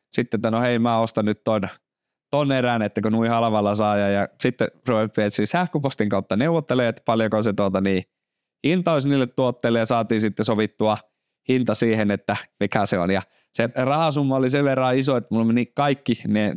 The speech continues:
tietenkin puhutaan kymmenistä tuhansista, mut, niinku, kaikki nämä, mitä mä olin tienannut rahaa itse tilille, niin laitoin kiinni siihen. Ja joutuin ottaa itse asiassa vähän vielä lainaakin siihen, että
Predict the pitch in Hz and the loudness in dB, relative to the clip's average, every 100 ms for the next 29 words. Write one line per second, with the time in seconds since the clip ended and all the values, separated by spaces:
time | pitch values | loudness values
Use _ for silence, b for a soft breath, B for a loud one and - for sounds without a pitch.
0 | - 113 107 104 120 120 113 113 - 113 | -2 -2 0 -2 -2 -2 0 0 0 0
1 | 110 107 - 117 131 151 185 - 202 b | 2 -2 -2 -2 0 0 -2 -2 -6 b
2 | b b 131 123 131 123 123 147 139 143 | b b -6 -2 -2 0 0 -2 0 -2
3 | 139 131 143 139 143 156 160 214 131 113 | 0 0 -2 0 0 0 2 2 2 2
4 | 101 104 113 101 92 - _ - 123 - | 0 0 0 0 -2 -6 _ -4 -2 -2
5 | 95 - 117 117 135 185 - _ _ - | -2 0 2 2 2 0 -4 _ _ -2
6 | 120 117 - - 131 143 131 131 120 139 | 0 0 -4 -4 0 0 0 0 0 2
7 | 123 104 - 98 87 - - _ - 104 | 2 0 0 0 0 -4 -10 _ -4 0
8 | 131 170 202 180 175 165 151 147 143 147 | 0 2 0 0 0 0 0 0 0 0
9 | 139 135 127 123 139 127 110 104 107 - | 0 0 2 2 2 2 0 -2 -4 -2
10 | 110 107 98 95 - | 0 2 0 -2 -4